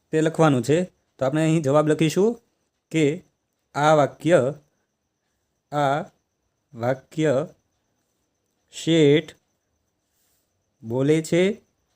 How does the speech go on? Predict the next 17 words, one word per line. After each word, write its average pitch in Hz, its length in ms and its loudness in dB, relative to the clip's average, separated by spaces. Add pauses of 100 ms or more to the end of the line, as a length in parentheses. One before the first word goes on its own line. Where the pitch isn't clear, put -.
(680)
આ 123 180 -8
વાક્ય 143 360 -4
શેઠ 151 340 -4
બોલે 123 320 0
છે 170 260 0 (460)
અને 131 120 -6
કોને 143 220 0
કહે 185 260 4
છે? 139 320 -2 (600)
તો 117 100 -16
કે 156 140 -4
વાલા 127 840 0 (1500)
કેસરિયાને, 139 1040 -2 (2000)
વાલા 117 420 -4
કેસરિયાને 120 1000 -4 (880)
કહે 123 260 -4
છે. - 360 -10